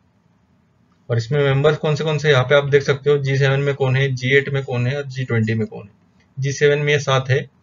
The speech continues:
Canada, France, Germany, Italy, Japan, United Kingdom, यूएसए। उसमें और एक ऐड किया Russia, तो जी एट हो जाएगा।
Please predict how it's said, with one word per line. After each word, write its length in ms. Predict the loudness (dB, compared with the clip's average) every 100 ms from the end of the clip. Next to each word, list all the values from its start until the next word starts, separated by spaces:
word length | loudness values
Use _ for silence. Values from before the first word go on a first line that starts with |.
| _ _ _ _ _ 0
Canada, 360 | 2 4 2
France, 320 | 2 0 2 2
Germany, 340 | 2 2 0
Italy, 320 | -2 -4 -2
Japan, 400 | 0 -2 -2 -2
United 360 | 0 -2 -4 -6
Kingdom, 400 | -2 -2 -2 -2
यूएसए। 380 | -2 -2 -4 -10 _ _ _ _ _ _ _ _
उसमें 260 | -6 0 4
और 200 | 6 6
एक 80 | 6
ऐड 240 | 6 4
किया 140 | 2 0
Russia, 320 | 0 0 -2
तो 120 | 0
जी 220 | -2 0
एट 120 | 2
हो 100 | 2
जाएगा। 340 | 2 0 -2